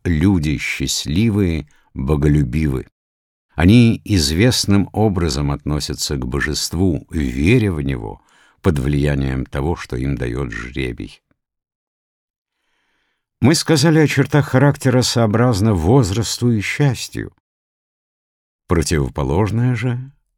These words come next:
очевидно из противоположного. Например,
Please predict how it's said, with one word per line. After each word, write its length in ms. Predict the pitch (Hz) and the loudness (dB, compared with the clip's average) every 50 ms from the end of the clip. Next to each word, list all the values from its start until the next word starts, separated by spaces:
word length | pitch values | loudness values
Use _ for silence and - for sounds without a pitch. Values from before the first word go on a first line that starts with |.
| _ _ | _ _
очевидно 680 | - 78 71 - - 73 69 64 73 76 82 90 90 | -2 -2 -2 -2 -4 -4 -2 -2 -2 -2 0 0 0
из 440 | 85 - - 98 87 - - - - _ _ | 0 -2 -2 -4 -4 -4 -6 -10 -14 _ _
противоположного. 1400 | - 85 82 95 92 - 95 92 90 85 73 - - 71 67 64 64 60 60 58 - 67 62 60 58 58 60 64 _ _ _ _ _ _ _ _ _ | -4 0 0 0 0 0 -2 -2 -2 -2 -4 -4 -4 -2 -2 -2 -2 -4 -6 -6 -6 -8 -8 -8 -8 -10 -12 -14 _ _ _ _ _ _ _ _ _
Например, 680 | 80 80 78 73 - 76 73 76 76 73 67 60 - | 0 0 0 0 0 0 2 2 2 0 -2 -4 -8